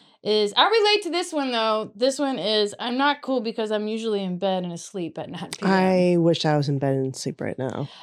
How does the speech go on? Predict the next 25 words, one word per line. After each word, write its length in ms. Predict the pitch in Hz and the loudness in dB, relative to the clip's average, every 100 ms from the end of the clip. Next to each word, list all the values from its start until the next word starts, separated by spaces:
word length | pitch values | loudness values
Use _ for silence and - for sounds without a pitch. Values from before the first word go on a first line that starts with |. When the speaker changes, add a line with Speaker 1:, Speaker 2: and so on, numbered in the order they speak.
| - | -14
Speaker 1:
You 240 | 233 220 427 | -2 0 2
know 140 | 440 | 2
what? 300 | 370 427 392 | 4 4 4
I'm 140 | 233 339 | 2 0
gonna 180 | 294 202 | -2 -2
verify 640 | 190 240 262 185 180 175 | 0 0 0 -2 -2 -2
that 280 | 170 170 175 | -2 -4 -4
because 320 | 180 190 180 | -6 -6 -4
you 100 | 190 | -2
definitely 400 | 196 220 214 196 | -2 -4 -4 -4
look 160 | 233 254 | -4 -2
like 220 | 202 190 | -4 -4
you're 160 | 175 165 | -6 -6
asleep. 300 | 160 - 220 | -6 0 4
Speaker 2:
I'm 220 | 226 226 | 6 4
so 220 | - 202 | 6 4
sorry. 420 | 185 175 165 165 | 6 4 6 6
No, 120 | 185 190 | 4 4
I 180 | 180 214 | 4 4
am 200 | 247 214 | 4 4
here 240 | 220 208 | 4 4
and 100 | 202 | 4
alive 540 | 165 165 160 143 143 156 | 4 4 4 2 0 -2
Speaker 1:
<laughs> 0 | |
Speaker 2:
and 260 | 156 147 | -2 -2